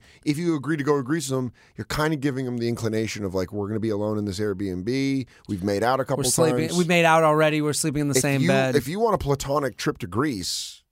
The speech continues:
Speaker 2: but the name of the email was, "Should I go to Greece to get laid?"
Speaker 1: Of course.
Speaker 2: So she knows.
Speaker 1: She kinda switches off that at the end of her email, though. She kinda, like, she goes, uh, "Wouldn't wanna," he said, he, "Well, would love to go to Greece, but only have a little time left. Who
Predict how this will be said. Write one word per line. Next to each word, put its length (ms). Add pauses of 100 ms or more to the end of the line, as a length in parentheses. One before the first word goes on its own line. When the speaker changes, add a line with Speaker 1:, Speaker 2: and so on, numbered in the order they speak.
(160)
Speaker 2:
but 180
the 80
name 180
of 60
the 120
email 260
was, 120
"Should 160
I 20
go 100
to 60
Greece 220
to 80
get 80
laid?" 280
Speaker 1:
Of 140
course. 540
Speaker 2:
So 100
she 160
knows. 400
Speaker 1:
She 160
kinda 320
switches 420
off 220
that 180
at 60
the 100
end 140
of 60
her 120
email, 360
though. 180
She 180
kinda, 280
like, 240 (320)
she 180
goes, 320
uh, 640
"Wouldn't 460
wanna," 260
he 120
said, 200
he, 160 (500)
"Well, 200
would 80
love 120
to 60
go 80
to 80
Greece, 220
but 100
only 180
have 120
a 40
little 180
time 220
left. 140
Who 80